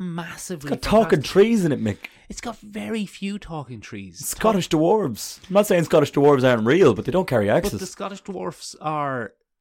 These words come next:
Speaker 1: just a race. They're just people who go about their business. You know what I mean? There's no, they're, they're people who live in the mountains.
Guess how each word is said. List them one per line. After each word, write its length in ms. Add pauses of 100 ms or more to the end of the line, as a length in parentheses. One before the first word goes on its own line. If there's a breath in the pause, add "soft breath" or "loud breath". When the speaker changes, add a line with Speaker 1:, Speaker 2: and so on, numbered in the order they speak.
Speaker 1:
just 260
a 60
race. 420
They're 140
just 240
people 220
who 100
go 200
about 200
their 120
business. 520 (180)
You 140
know 60
what 100
I 40
mean? 200
There's 240
no, 560 (840)
they're, 180 (640)
they're 100
people 260
who 80
live 200
in 80
the 60
mountains. 680